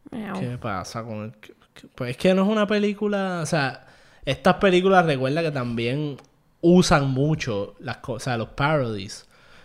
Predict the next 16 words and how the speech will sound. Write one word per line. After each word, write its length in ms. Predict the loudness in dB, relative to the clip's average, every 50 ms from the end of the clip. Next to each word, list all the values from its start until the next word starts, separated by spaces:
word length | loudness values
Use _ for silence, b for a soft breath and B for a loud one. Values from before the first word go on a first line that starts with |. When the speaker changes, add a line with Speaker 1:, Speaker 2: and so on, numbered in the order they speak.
| b b b b
Speaker 2:
usan 440 | 0 2 4 4 4 4 2 2
mucho 400 | 4 4 4 4 4 4 4 4
los 140 | 4 4 2
clichés 720 | 0 -4 -4 -2 -2 -4 -4 -2 0 0 2 0 0 -2 -6 -12 _ _ _ _ _ _ _ _ -12
y 80 | -10 -8
a 120 | -6 -6
veces 280 | -6 -6 -6 -4 -2 2
se 100 | 4 4
los 160 | 4 6 4
vacilan, 600 | 4 2 2 2 0 0 0 0 0 0 0 0
a 100 | -2 -2
veces 240 | -4 -4 -4 -4 -2
los 180 | -2 -2 -2 0
rompen, 960 | 0 -2 0 0 0 -2 -2 -4 -4 -4 -4 -2 -2 -2 -2 -4 -6 -8 b b b b b b b b b b
pero, 1120 | 2 6 8 8 8 8 6 4 4 4 4 4 4 4 2 2 0 -2 -2 -4 -6 -8 -8 -6
pero 500 | -4 -2 0 0 0 0 -2 -4 -8